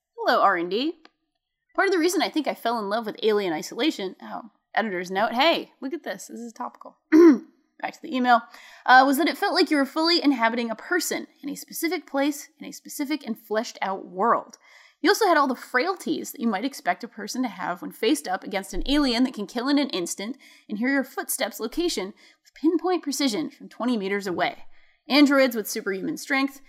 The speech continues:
and scared human groups just fighting to survive, uh, that shoot at anything that moves. Recently, however, I've been thinking about another game I fell in love with in the Alien franchise.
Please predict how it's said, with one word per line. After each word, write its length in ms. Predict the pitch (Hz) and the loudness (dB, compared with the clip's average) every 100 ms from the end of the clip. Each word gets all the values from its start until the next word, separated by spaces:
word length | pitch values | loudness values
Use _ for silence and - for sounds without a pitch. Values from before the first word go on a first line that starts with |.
| _ _ | _ _
and 80 | - | -16
scared 300 | - 320 277 | 0 2 4
human 280 | 262 247 214 | 4 2 2
groups 260 | 208 - | 0 -2
just 180 | - 202 | -8 -8
fighting 300 | - 240 277 | -4 0 0
to 120 | 254 | -2
survive, 640 | 233 214 180 214 175 170 - _ _ - | -4 -2 2 4 2 -4 -12 _ _ -14
uh, 160 | 180 | -12
that 120 | 185 180 | -8 -2
shoot 240 | - 262 | 2 4
at 80 | 226 | 4
anything 380 | 180 170 170 175 | 0 -4 -6 -12
that 100 | 196 | -4
moves. 440 | 277 - - - _ _ _ _ _ _ - _ _ _ - | -2 -2 -8 -20 _ _ _ _ _ _ -20 _ _ _ 2
Recently, 500 | 349 - 208 180 175 | 4 4 0 -2 -4
however, 480 | 190 135 196 302 - _ _ _ _ _ - | -4 -6 -6 -8 -10 _ _ _ _ _ -8
I've 100 | 269 | -2
been 140 | 370 | -2
thinking 240 | 381 453 494 | -4 -6 -2
about 180 | 302 277 | 0 2
another 320 | 247 240 269 | 2 2 2
game 220 | 247 214 | 2 0
I 80 | 190 | -2
fell 220 | - 196 | -4 -4
in 80 | 185 | -4
love 160 | 175 175 | -4 -4
with 160 | 196 185 | -6 -8
in 60 | |
the 180 | 208 - | -10 -10
Alien 260 | 190 202 226 | -10 -8 -8
franchise. 540 | - 359 - - - | -6 -6 -6 -12 -18